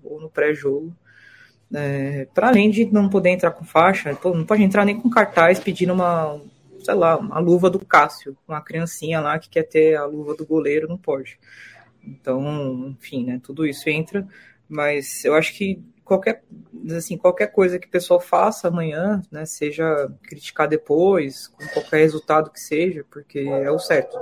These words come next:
Independente do resultado, a gente ainda, ainda ama o Corinthians. É,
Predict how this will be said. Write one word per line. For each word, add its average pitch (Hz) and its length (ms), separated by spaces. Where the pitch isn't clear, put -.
Independente 170 580
do 180 120
resultado, 151 500
a 143 40
gente 151 360
ainda, 170 280
ainda 190 440
ama 190 220
o 190 100
Corinthians. 175 600
É, 147 760